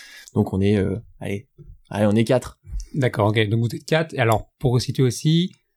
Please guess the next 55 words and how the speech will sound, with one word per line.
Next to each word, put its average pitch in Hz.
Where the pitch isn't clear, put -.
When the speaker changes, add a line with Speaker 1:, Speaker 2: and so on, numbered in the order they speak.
Speaker 2:
Adrien 131
travaille 131
dans 113
un 101
magasin 113
qui 143
se -
situe -
dans 131
une 120
agglomération, 123
euh, 107
d'une 117
grande 123
ville 131
de 113
l'Ouest, 117
voilà. 104
Mais 110
c'est, -
voilà, 120
c'est -
pas 143
un 143
territoire 143
rural 143
où 127
vous 120
êtes 113
pas, 127
euh, 107
Speaker 1:
Non, 127
Speaker 2:
vous 113
Speaker 1:
non, 113
Speaker 2:
êtes 113
dans 110
Speaker 1:
non. -
Speaker 2:
une 131
agglomération, 120
quoi. -
Speaker 1:
Ouais, 139
ouais, 123
on 104
est 107
vraiment, 110
on 104
est 107
vraiment 117
en 117
zone 113
urbaine, 101
pour -
le -
coup. -
Speaker 2:
Ouais. -